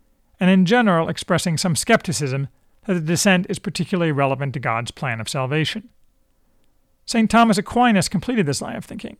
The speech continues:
which is the position of the Roman Church today. As the Metropolitan points out, Aquinas, with his rigid and legalistic systematization, introduced an alien degree of certainty to this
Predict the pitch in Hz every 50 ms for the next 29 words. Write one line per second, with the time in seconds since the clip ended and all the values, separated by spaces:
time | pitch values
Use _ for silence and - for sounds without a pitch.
0 | _ - 202 - 185 170 147 147 - - 151 135 170 143 - 156 139 147 139 170
1 | 147 135 127 120 127 131 120 - - 110 95 - - 156 147 165 139 107 - _
2 | _ _ _ _ _ _ _ _ _ _ _ _ _ _ _ _ _ _ _ _
3 | _ _ _ - 202 185 220 226 269 277 - 247 - 214 202 196 - 196 175 -
4 | - 175 165 - - 151 113 104 113 202 247 _ _ _ _ _ _ - 277 -
5 | - 240 226 196 147 123 131 143 - - 175 131 156 151 131 135 151 190 175 180
6 | 185 - - 165 151 165 170 147 160 160 - - - 156 - - - 185 - -
7 | 180 160 139 135 123 151 147 131 - - 117 117 131 - _ _ _ _ _ _
8 | _ _ _ - - 233 214 185 175 202 185 156 - 180 165 - - 214 226 240
9 | 233 233 226 202 196 156 165 175 170 170 - - - 180 - - 151 151 143 -
10 | 160 147 156 180 190 - - - -